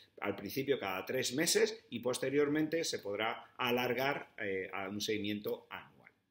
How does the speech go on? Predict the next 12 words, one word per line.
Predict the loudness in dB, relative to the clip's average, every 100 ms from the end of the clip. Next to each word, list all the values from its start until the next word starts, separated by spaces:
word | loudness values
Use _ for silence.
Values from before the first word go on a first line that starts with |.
| _ _ _ -14 -14 -16 _ _ _ 6
Por | 8 10
lo | 10
tanto, | 8 6 0 -8 -10 _ _ _ _ _ _ _
cáncer | 8 10 10 8 6
de | 6
piel, | 6 8 8 6 -4 -10
carcinoma | -4 -2 2 2 4 4
vasocelular, | 4 2 2 2 4 4 2 -2 -10 _ 2
detección | 4 4 0 4 4 6
precoz, | 2 2 4 4 2 -4 -14 _ _ _ _ _ -8
buena | 6 10 10 8
cirugía | 4 4 4 6 6 6 0